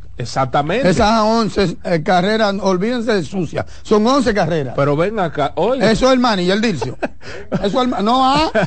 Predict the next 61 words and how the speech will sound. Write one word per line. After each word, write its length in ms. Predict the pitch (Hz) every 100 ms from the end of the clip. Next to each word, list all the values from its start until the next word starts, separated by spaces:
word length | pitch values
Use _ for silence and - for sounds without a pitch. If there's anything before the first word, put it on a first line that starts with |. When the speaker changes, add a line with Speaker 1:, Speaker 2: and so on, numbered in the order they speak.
| -
Speaker 2:
ah, 280 | 233 180 262
es 60 | 294
que 80 | 247
va 140 | 240
primero. 500 | 220 226 247 240 175 170 - - - -
Speaker 1:
Oye 520 | 160 220 247 208 190
esto, 200 | 165 160
Speaker 2:
¿Eh? 400 | 175 233 226 185
Speaker 1:
oye, 20 | 180
oye 340 | 220 226 185
esto, 140 | 151 165
oye 220 | 175 151
esto. 200 | 120 262 - - - -
En 200 | - 190
la 100 | 208
Speaker 2:
No, 100 | 254
Speaker 1:
racha, 220 | 262 247 254 294
Speaker 2:
ah, 60 | 285
es 60 |
que 100 | 220
va 100 | 240
Speaker 1:
oye 100 | 226
Speaker 2:
primero. 320 | 240 214 170 180
Speaker 1:
esto, 140 | 165
en 100 | 190
la 100 | 196
Speaker 2:
¿Qué? 60 | 302
Speaker 1:
racha, 420 | 320 233 240 220 -
oye, 420 | 190 196 156 156
en 80 | 185
la 120 | 175
racha 240 | 190 226
Speaker 2:
Eso 60 | 254
Speaker 1:
de 60 | 285
Speaker 2:
el 60 |
manager, 480 | 302 285 233 226 233 -
ah, 160 | 254 262
ah. 140 | 254 - - - -
Speaker 1:
Oi-, 200 | 147 170
oigan 320 | 175 214 202
esto, 300 | 175 139 127 -
en 140 | 175
la 120 | 180
racha 360 | 170 233 240 269
de 120 | 226
cuatro 360 | 214 233 233 220
Speaker 2:
Eso 80 | 190
Speaker 1:
derrotas 180 | 220 240
Speaker 2:
más 140 | 262
Speaker 1:
del 80 | 202
Speaker 2:
bien 120 | 262
Speaker 1:
Escogido. 340 | 165 143 117 110
Speaker 2:
le 140 | 208
podemos 300 | 233 233 254
achacar 300 | 254 247 254
eso 200 | 254 247
hasta 180 | 262 208
al 160 | 247 202
coach 240 | - 247
del 240 | 180 254 269
infield. 420 | 277 247 254